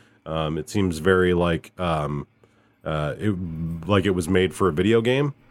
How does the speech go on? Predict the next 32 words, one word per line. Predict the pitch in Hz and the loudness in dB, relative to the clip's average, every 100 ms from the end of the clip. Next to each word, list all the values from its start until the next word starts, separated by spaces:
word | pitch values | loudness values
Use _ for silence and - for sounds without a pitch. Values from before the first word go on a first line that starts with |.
| _ _ | _ _
So | - 110 | 0 2
I, | 107 117 | 2 0
I | 127 107 123 | 0 0 2
would, | 131 120 98 | 4 2 0
I | 107 139 | 2 4
like | 135 113 | 4 2
to | 101 | 2
ad | 110 110 | 2 4
lib, | 120 120 | 4 4
I | 98 | 4
like | 98 90 | 0 0
to | 92 | 0
role | 90 101 | 2 2
play | - 98 95 92 | 0 0 4 4
and | 80 80 104 | 2 -2 0
use | 98 90 | 0 2
the | 92 | 2
words. | 90 98 90 | 2 2 2
So | 101 | 0
I | 98 | 0
think | 120 104 | 0 -2
reading | 87 110 131 110 | 0 2 4 4
through | - 107 98 | 2 2 2
it | 87 | 2
and | 90 92 | 0 2
knowing | 92 90 | 2 2
the | |
material | 85 - 92 95 113 120 - - - _ | 0 0 2 2 2 -2 -8 -20 -20 _
and | 85 92 | -2 2
then | 95 90 87 85 | 2 2 0 -4
just | 85 92 78 | -4 -4 0
letting | 92 98 92 87 | 2 4 2 0